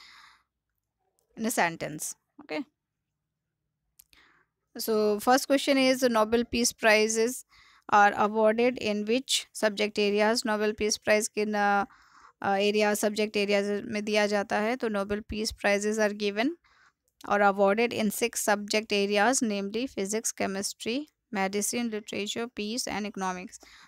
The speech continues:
तो इन सारे विषयों में, इन सारे विषय के क्षेत्रों में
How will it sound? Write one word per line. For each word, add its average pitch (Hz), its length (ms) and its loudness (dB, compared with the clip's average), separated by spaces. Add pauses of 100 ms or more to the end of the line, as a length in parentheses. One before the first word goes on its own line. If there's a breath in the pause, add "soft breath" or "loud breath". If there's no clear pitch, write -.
(100)
तो 233 80 -2
इन 233 180 0
सारे 220 360 2
विषयों 208 440 0
में, 226 240 -6
इन 208 100 -4
सारे 202 320 -2
विषय 202 300 -2
के 202 100 -4
क्षेत्रों 202 440 -4
में 285 220 -4